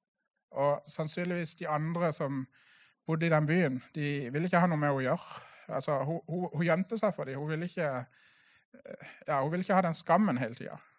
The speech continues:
Så hun kom ut midt på dagen for, for å, eh, hente vann. Og,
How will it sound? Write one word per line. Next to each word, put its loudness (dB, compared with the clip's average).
Så -6
hun 2
kom 4
ut 0
midt -6
på 2
dagen 2
for, -4
for 0
å, 6
eh, -8
hente -4
vann. -2
Og, 6